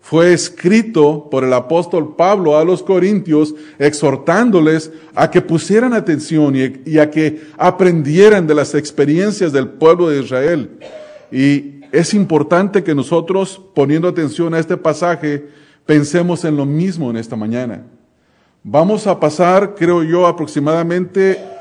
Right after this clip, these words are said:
de tres a cuatro semanas meditando en este pasaje, y el propósito es que nosotros, que nazca en cada uno de nosotros un deseo de poner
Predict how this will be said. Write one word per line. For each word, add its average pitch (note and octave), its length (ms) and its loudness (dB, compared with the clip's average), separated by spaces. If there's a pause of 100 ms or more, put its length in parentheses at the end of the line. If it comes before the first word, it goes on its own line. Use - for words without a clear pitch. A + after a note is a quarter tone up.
(120)
de C#3 100 2
tres G3 380 0
a F3 100 -4
cuatro F3 300 -2
semanas D#3+ 560 -4 (200)
meditando E3+ 960 0
en B2+ 160 -2
este E3 260 0
pasaje, E3+ 600 0 (480)
y D#3 100 0
el E3 140 4
propósito F#3 800 0
es F#3 120 -2
que G3+ 120 -4
nosotros, F3+ 680 -4 (480)
que E3 140 0
nazca G#3+ 460 0
en F#3 100 0
cada F3+ 320 2
uno F#3 260 0
de E3 80 0
nosotros D3 600 -2
un F3+ 180 0
deseo G3 520 2
de F3+ 120 2
poner D3+ 520 -2